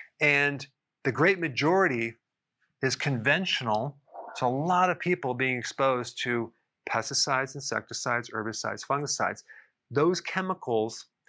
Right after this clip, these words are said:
mimic estrogen in your body. Those chemicals mess with your endocrine system. They're called endocrine disruptors. Just another reason to include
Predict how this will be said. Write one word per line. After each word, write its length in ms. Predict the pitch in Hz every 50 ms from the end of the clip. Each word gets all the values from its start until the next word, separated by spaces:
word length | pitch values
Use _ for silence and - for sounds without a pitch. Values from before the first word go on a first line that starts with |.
| - - _ _ -
mimic 520 | 117 123 143 165 180 180 156 117 107 - - - - - _ _ _ _ _ _ _ - 151
estrogen 680 | 160 170 - - - 160 120 117 117 110 107 107 107 - _ _ _ _ _ _ _ _ _ -
in 180 | 135 135 131 127
your 140 | 123 120
body. 500 | 110 - 135 143 151 160 143 127 107 - _ _ _ _ - - - 127
Those 240 | 151 156 170 170
chemicals 720 | - - 170 175 180 180 - 143 135 127 123 123 - - - _ _ _ _ _ _ _ _ -
mess 440 | 117 131 143 151 160 151 - - -
with 280 | 139 143 139 139 -
your 180 | 135 127 123 - - 135
endocrine 500 | 143 151 147 143 143 147 - 143 131 123
system. 520 | - - - 135 - - - 117 92 104 _ _ _ _ _ _ _ -
They're 100 | 127 127
called 520 | 127 - - - 165 165 160 156 - - - -
endocrine 560 | 139 147 160 170 170 170 - 175 165 156 - _ 139 117
disruptors. 960 | 120 113 - - - - 117 127 127 - - - 110 95 82 - - - - _ _ _ _ _ _ -
Just 260 | - 185 214 214 - 226
another 200 | 220 220 214 165
reason 580 | 147 147 143 135 123 143 135 135 135 139 - -
to 140 | - 143 139
include 720 | 139 135 139 - - 170 170 160 139 123 117 117 117 -